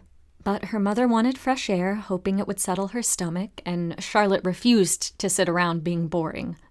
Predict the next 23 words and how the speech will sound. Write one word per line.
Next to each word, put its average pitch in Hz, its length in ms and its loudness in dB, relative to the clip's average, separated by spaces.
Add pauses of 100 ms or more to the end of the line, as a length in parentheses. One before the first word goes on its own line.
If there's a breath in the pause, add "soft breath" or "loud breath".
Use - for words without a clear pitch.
God 208 360 0
perish 202 560 2
the - 140 -8
thought 160 380 2
of 156 180 -8
Charlotte 180 400 0
Althouse - 600 -2
ever 233 300 4
being 170 220 2
accused 175 420 -2
of - 80 -6
such - 220 -2
a - 40 -8
thing. 180 380 -4 (160)
So 220 300 -2
Marian 214 440 2
sat 220 280 0
without 254 320 -2
complaint 196 500 -4
and 180 180 -2
watched - 380 -6
Sawkill 190 580 -4
Rock 170 320 -6